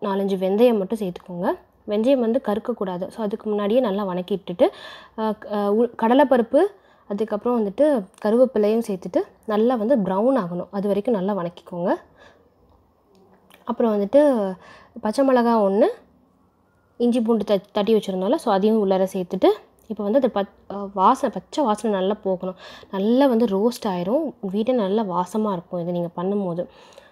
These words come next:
So, அதெல்லாம் நல்லா பச்சை ஸ்மெல், அஹ், முன்ன போனதுக்கப்புறம் இப்போ வந்து தக்காளி வந்து உள்ளார சேர்த்துடலாம். தக்காளி உள்ளார சேர்த்துட்டு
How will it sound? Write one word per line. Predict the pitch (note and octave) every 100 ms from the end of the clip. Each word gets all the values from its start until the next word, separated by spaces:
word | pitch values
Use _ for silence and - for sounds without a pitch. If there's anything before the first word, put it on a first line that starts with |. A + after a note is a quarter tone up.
| _ _
So, | - A#3
அதெல்லாம் | G#3 G#3+ B3+ C4+ A#3 G3+ G3
நல்லா | G3+ G3+ A3 A#3+ -
பச்சை | - G3+ B3
ஸ்மெல், | A#3+ G#3
அஹ், | - G3+
முன்ன | G3+ G#3 A#3+
போனதுக்கப்புறம் | G#3+ A3 G#3+ G3+ F3+ - G#3+ D#4+
இப்போ | B3 C4+
வந்து | C#4+ C4+
தக்காளி | A3+ B3+ C4
வந்து | A3+ A#3
உள்ளார | G#3 G3+
சேர்த்துடலாம். | G3+ F#3 F3+ F3+ D4+ - - -
தக்காளி | - G#3+ C4
உள்ளார | A#3+ A3+
சேர்த்துட்டு | A3+ G3 D4